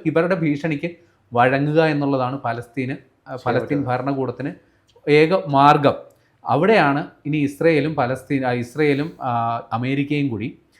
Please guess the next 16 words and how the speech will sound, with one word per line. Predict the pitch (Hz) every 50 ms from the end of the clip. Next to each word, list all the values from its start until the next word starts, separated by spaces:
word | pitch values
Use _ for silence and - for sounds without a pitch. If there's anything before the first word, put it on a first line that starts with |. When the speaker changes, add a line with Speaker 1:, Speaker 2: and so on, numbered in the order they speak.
| _ _ _ _ _
Speaker 1:
അവരുടെ | 117 120 135 156 147 131 151
മുൻപ് | 147 135 127 135 151 180 180
എന്താണോ | 175 139 131 139 139 143 143 147
പ്ലാൻ | 143 - 123 107 110 117 123
ചെയ്തത് | 120 123 113 101 104 107 - - - -
അത് | 113 113 120
നടപ്പിലാക്കാൻ | 120 110 104 95 - 117 117 113 107 120 117 110
പോകുന്നത്. | 98 92 87 90 90 87 87 _ _ _ _ _ _ _ _ _ _ _ _
ഉറപ്പായിട്ടും | - 143 151 175 175 - 208 175 160 156 143 165 180 - - -
ഹമാസ് | - 147 139 139 156 175 175 170 170 - 160 170 - - - -
ഇത്രയും | 151 139 139 - 156 160 175 190 180
സൈനിക | 175 - 151 147 151 151 160
വിന്യാസമൊക്കെ | 175 165 151 143 143 147 147 - 160 151 147 156
നടത്തിയ | 147 139 123 127 127 - - 165
സാഹചര്യത്തിൽ | 160 165 143 113 120 127 127 131 120 120 113 131 151
നമ്മൾ | 147 123 117 123